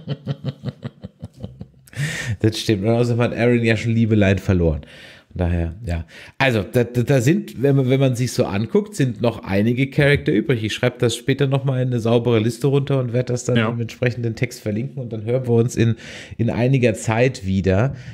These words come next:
Speaker 1: Ähm, <laughs> ja, heute sind wir mordlustig, Mister Twitch. Das ist allerdings, äh, das ist allerdings richtig. Wir stimmen uns ja einfach nur noch ein auf die, auf die FedCon am Wochenende, dass wir so richtig schön mit Wut im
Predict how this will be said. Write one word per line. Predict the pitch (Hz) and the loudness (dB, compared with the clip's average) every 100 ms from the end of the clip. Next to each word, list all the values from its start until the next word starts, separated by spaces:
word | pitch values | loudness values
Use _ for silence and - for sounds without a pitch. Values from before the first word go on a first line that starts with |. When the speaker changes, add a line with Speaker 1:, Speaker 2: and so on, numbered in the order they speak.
| - | -10
Speaker 1:
Ähm, | - 107 107 107 104 120 - - | 0 2 2 2 2 2 2 0
<laughs> | 139 - 151 | 0 0 0
ja, | 156 - | 0 2
heute | 147 135 139 135 | 4 4 2 0
sind | 131 131 | 0 0
wir | 131 | 0
mordlustig, | 117 120 117 95 92 95 95 | 2 2 0 -6 -8 -10 -10
Mister | 92 - 82 | -10 -10 -10
Twitch. | 92 82 - - - - - | -10 -12 -14 -18 -16 -12 0
Das | 120 - | 2 2
ist | 110 - | -2 -4
allerdings, | 92 110 92 98 104 - - | -2 -2 -2 -4 -4 -6 -4
äh, | 104 101 - - - - | 0 0 -2 -12 -20 -6
das | - 101 | -2 0
ist | - - | -2 -2
allerdings | 90 98 92 - | 2 2 2 0
richtig. | 101 90 | 0 2
Wir | 104 | 2
stimmen | - 147 175 | 2 2 2
uns | 135 117 | 2 4
ja | 104 | 2
einfach | 90 120 - 110 95 | 2 0 2 0 2
nur | 107 123 | 2 4
noch | 110 85 | 4 2
ein | 85 92 110 104 | 2 2 4 2
auf | 92 - | -2 0
die, | 92 | 0
auf | 90 - | 0 0
die | 95 85 - - - | -2 -2 -4 -20 -6
FedCon | - 110 - 101 | -4 -4 -2 -2
am | 95 90 | 2 2
Wochenende, | 92 - 92 92 | 2 2 2 2
dass | 90 90 | 2 0
wir | 92 | 0
so | 90 | 2
richtig | 90 123 104 - | 2 0 -2 -4
schön | - - 135 147 117 | -2 2 2 4 2
mit | 95 87 78 | 0 -2 -4
Wut | 156 233 - | 0 0 0
im | - 120 90 | -4 -4 -6